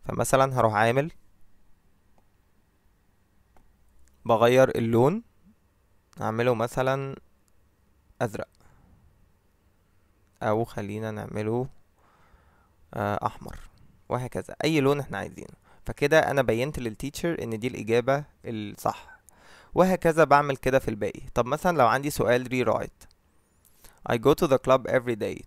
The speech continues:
tomorrow، باجي هنا بدوس عند الدوتس وبمسح الدوتس وببدأ إن أنا أكتب الانسر بتاعتي.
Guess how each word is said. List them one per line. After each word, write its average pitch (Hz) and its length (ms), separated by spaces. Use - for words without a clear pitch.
tomorrow، 120 340
باجي 151 380
هنا 135 280
بدوس 131 340
عند 110 180
الدوتس 113 500
وبمسح 131 880
الدوتس 117 540
وببدأ 147 520
إن 120 180
أنا 127 360
أكتب 143 380
الانسر 123 500
بتاعتي. - 440